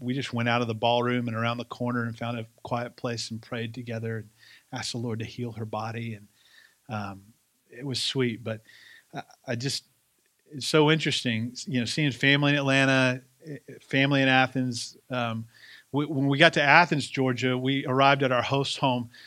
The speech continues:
We were able to stay with another family that was gonna be in that host home, and we had served together in campus ministry for years. And so it was like this sweet, it was just a, a, a, like, eight days of reunions and many reunions and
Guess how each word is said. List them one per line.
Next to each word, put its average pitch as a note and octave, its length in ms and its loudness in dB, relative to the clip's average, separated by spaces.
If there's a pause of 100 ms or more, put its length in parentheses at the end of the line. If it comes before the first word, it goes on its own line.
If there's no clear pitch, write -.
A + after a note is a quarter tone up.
(320)
We C3+ 120 2
were D3 120 6
able D3 180 2
to B2 100 -2
stay D#3 380 2
with B2+ 240 -2
another B2+ 300 0
family B2 640 0
that B2+ 180 -6
was A#2+ 220 -6
gonna C3 260 -2
be C3 80 2
in C3 80 2
that B2+ 140 -4
host D#3+ 280 -2
home, A#2+ 220 -2
and A#2+ 160 -4
we E3 100 2
had D#3+ 140 2
served F3 320 2
together C#3 320 0
in B2 80 -4
campus C3 420 -6
ministry C3+ 460 -4
for G#2+ 240 -10 (340)
years. C3+ 720 2 (420)
And G#2+ 80 -12
so - 80 -2
it G#3+ 40 0
was F3+ 100 0
like F3 160 2
this D3 140 -2
sweet, F#3 420 2 (400)
it D#3+ 40 0
was D#3 100 0
just G3 140 2
a, C#3 200 4 (100)
a, C#3+ 120 -2 (100)
a, D#3+ 120 -6 (100)
like, C#3 240 0
eight E3+ 220 4
days F#3 440 6
of B2 260 0
reunions F3 640 2
and C3+ 180 0
many F3 280 6
reunions D#3 760 0
and B2+ 260 -2